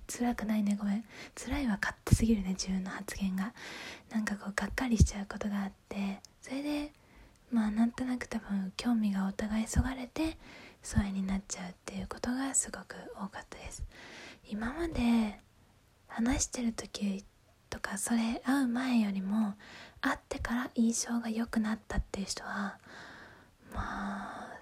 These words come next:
三人とかかな。で、会って、印象が、まあ、変わらなかった、そんなにイメージとのギャッ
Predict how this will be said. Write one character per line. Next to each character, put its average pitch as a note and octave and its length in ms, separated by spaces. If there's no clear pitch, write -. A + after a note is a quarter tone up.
三 - 760
人 G3+ 340
と - 100
か - 200
か - 140
な。 A#3+ 360
で、 G#3+ 100
会 A#3 140
っ - 20
て、 D4 400
印 A#3 300
象 B3+ 180
が、 B3+ 360
ま A#3+ 60
あ、 A#3 120
変 A#3 140
わ B3 60
ら C4+ 120
な D4 140
か B3 140
っ A#3 60
た、 G3+ 300
そ - 120
ん - 20
な C4+ 80
に C4 120
イ A#3 40
メ C4+ 160
ー C#4+ 40
ジ - 140
と G#3+ 80
の G3+ 80
ギ G3 100
ャ G3+ 40
ッ - 20